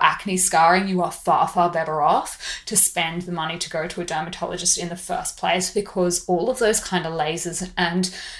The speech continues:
treatments run sometimes into the thousands of dollars. So it can get really quite expensive. From my own experience, I know that in many cases, your G P, your local doctor, will be able to prescribe something for you, whether that's antibiotics or topical products,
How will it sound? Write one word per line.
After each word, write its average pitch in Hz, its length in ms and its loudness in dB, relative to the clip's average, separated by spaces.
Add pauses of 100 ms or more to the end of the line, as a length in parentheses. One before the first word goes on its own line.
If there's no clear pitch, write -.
treatments 170 680 0
run 170 460 0
sometimes 233 480 0
into 185 180 0
the 180 80 -4
thousands 160 640 -2
of 170 160 -8
dollars. 127 760 0
So 175 240 2
it 185 160 -2
can 180 320 0
get 185 240 0
really 175 220 -2
quite 165 300 2
expensive. 254 800 0 (340)
From 214 240 2
my 202 320 4
own 196 280 0
experience, 262 720 0
I 196 80 2
know 185 180 2
that 185 180 -2
in 180 200 2
many 165 200 -2
cases, 196 640 -2
your 175 460 0
G 175 320 2
P, 180 420 0
your 208 140 4
local 185 420 0
doctor, 240 640 4 (300)
will 208 160 6
be 196 140 4
able 175 240 6
to 185 240 0
prescribe 175 640 4
something 196 500 2
for 180 280 2
you, 262 260 0
whether 175 220 4
that's - 420 0
antibiotics 180 800 2
or 165 100 0
topical 180 480 0
products, 208 600 0